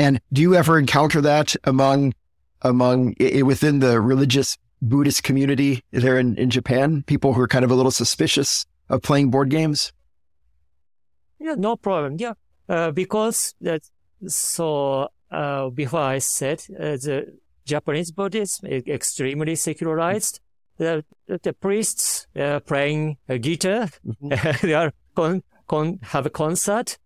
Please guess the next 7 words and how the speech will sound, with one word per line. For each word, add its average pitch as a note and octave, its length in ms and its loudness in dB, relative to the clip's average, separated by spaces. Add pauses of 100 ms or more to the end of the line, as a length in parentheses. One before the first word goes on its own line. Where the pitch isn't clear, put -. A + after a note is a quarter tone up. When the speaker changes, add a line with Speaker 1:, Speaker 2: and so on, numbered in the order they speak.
(120)
Speaker 2:
<laughs> - 320 -6
and, E3+ 220 0 (260)
uh, D3 640 0 (260)
some, C#3+ 240 -4 (340)
uh, C3 360 -2 (120)
artists. D#3 680 -4
Yeah, G3 240 -2